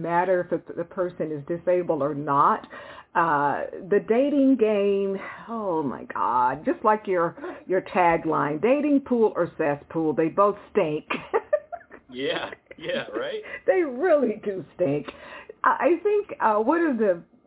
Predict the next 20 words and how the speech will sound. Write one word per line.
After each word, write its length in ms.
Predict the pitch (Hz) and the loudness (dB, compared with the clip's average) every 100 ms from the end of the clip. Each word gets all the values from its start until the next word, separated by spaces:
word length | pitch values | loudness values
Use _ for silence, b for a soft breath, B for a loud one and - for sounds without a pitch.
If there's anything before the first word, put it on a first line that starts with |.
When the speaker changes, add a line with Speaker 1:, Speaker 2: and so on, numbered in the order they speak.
| _ - | _ -20
Speaker 1:
it's 300 | - 156 226 311 | -10 -4 0 0
just 140 | 302 | 0
so 100 | - | 2
many 380 | 262 247 202 175 - | 4 4 2 -4 0
funny, 400 | 202 180 175 170 - | 2 2 0 -4 -6
humorous 400 | - 202 175 156 147 | -4 -2 -2 -4 -2
moments, 440 | 170 160 160 156 - | 0 0 0 -2 0
but 200 | 170 165 | 0 0
when 160 | 196 | 0
the, 160 | 185 - | 0 0
the 120 | 185 | -4
guy, 500 | 175 208 220 208 175 | 0 4 4 4 2
the 80 | 170 | -2
character 560 | 175 208 190 185 180 160 | -2 2 4 2 0 0
in 80 | 151 | -2
the 140 | 151 - | -4 -2
film 320 | 160 165 165 | 0 -2 0
wants 260 | 165 160 165 | 0 0 -4
to 160 | 175 175 - - 190 - _ - | -6 -6 -10 -14 -16 -16 _ -4
take, 160 | 202 | -4